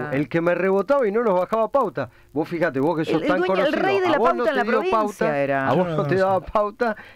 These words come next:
Speaker 1: y le daban pauta a un medio de Junín que le pedían <laughs> negocios a cambio de espionaje. La verdad... Es
Speaker 2: O sea,
Speaker 1: un
Speaker 2: aparte,
Speaker 1: verdadero escándalo.
Speaker 2: ¿me entendés lo que te digo? Queda, queda
Speaker 3: ¿Y
Speaker 2: incluso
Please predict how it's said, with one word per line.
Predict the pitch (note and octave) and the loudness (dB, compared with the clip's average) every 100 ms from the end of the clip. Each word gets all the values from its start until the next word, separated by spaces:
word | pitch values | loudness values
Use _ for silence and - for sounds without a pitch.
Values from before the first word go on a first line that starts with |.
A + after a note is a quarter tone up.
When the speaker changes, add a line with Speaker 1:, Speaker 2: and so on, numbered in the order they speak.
| - | -4
Speaker 1:
y | F3 | 0
le | D#3+ | 2
daban | F#3 A3+ F#3+ | 2 2 -2
pauta | - G3 A#3 - D3+ | 0 0 -2 -2 -2
a | |
un | F3+ F3 | 0 0
medio | F#3+ A3 G3 | 0 2 2
de | D#3 | 0
Junín | A#2+ C3 D3 G#3 C4 C4+ - - _ | 0 -2 0 2 0 -2 -10 -20 _
que | - C3+ | -6 -2
le | B2+ | -2
pedían | C3 E3+ A3 E3+ | 0 0 0 0
<laughs> | |
negocios | C#3 D3+ E3+ - E3+ - | 0 0 -2 -4 -6 -4
a | A#2 | -4
cambio | D3+ F#3 F#3+ G3 G#3+ - - - - | -2 -4 -4 -4 -6 -12 -20 -20 -8
de | A#2 | -4
espionaje. | B2 C3 D3 A3 F#3+ B2 G2+ - - _ | -4 -2 -2 0 -2 -6 -10 -16 -20 _
La | G2+ C3 | -4 -2
verdad... | A#2 G2 A#2+ C3 B2 - _ _ - - | -2 -2 -2 -2 -6 -16 _ _ -20 -14
Es | G#2 B2 | -6 -4
Speaker 2:
O | |
sea, | F#3+ F3+ | 0 0
Speaker 1:
un | E3 | 0
Speaker 2:
aparte, | G#3+ A#3+ | -2 -2
Speaker 1:
verdadero | B3 C4 A#2+ | -2 -2 -2
escándalo. | - D3+ E3+ | -2 -2 0
Speaker 2:
¿me | |
entendés | F#3 F#3 G#3 D#4 | -2 -2 0 0
lo | D#4 | 0
que | G#3+ | -2
te | E3+ | -2
digo? | F#3 A#3 A3+ E3+ - - - - - | 0 0 -2 -4 -10 -16 -16 -20 -8
Queda, | C4 D#4+ - - | -2 -2 -4 -10
queda | - D4+ | -2 0
Speaker 3:
¿Y | A#3 | 2
Speaker 2:
incluso | G#3 | 0